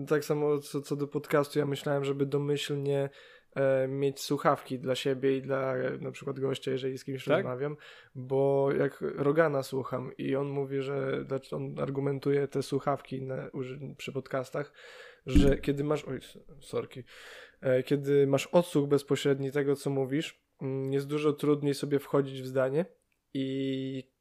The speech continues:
Speaker 1: ciężej jest też się jakby przekrzykiwać, jakby dużo, dużo łatwiej jest taką wymienną rozmowę prowadzić i też bezpośrednio słyszysz to, jak ktoś będzie później tego słuchając, e, to odbierał.
Speaker 2: Ale no na żywo słyszysz? To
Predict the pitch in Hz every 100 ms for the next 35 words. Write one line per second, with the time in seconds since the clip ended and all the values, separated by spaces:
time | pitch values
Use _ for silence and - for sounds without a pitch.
0 | _ 165 - 156 143 139 139 135 - 139
1 | - - 131 131 135 131 - - - -
2 | 190 170 165 156 - 156 139 143 143 151
3 | 156 147 143 147 147 156 - 151 143 143
4 | 143 143 139 139 143 147 143 139 139 139
5 | 143 139 139 131 135 151 - - 143 139
6 | 143 - 139 147 143 135 - 156 151 143
7 | - 143 151 - - - 147 - - 139
8 | 143 143 139 151 139 131 127 127 120 135
9 | - 127 123 123 - - 120 123 123 117
10 | 127 123 123 123 - - - - - -
11 | - 135 135 127 127 123 135 139 165 202
12 | 339 -